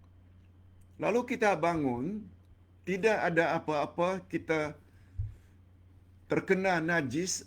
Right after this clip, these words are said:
atau terberak ke atau terkencing ke,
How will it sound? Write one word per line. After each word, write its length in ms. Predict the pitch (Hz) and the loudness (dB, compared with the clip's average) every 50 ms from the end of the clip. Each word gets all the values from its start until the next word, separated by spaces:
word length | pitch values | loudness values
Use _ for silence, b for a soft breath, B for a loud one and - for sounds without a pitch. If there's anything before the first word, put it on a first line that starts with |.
| - - - | -18 -8 -6
atau 320 | 147 147 - - 170 165 165 | -6 -6 0 0 0 0 0
terberak 800 | - 170 165 147 147 156 170 165 160 165 165 147 - 131 - 165 | 0 -4 -4 -2 0 2 2 2 2 2 0 0 -2 -4 -2 -2
ke 80 | 170 | 0
atau 320 | 170 147 151 151 - 165 147 | 0 0 -2 -2 -2 -4 -2
terkencing 800 | 151 160 - - - 160 151 147 147 - 185 180 156 143 143 139 | 0 -2 -2 0 -2 -2 -2 -2 -4 -2 -2 -2 0 0 -2 -2
ke, 180 | 160 160 165 | -2 -2 -2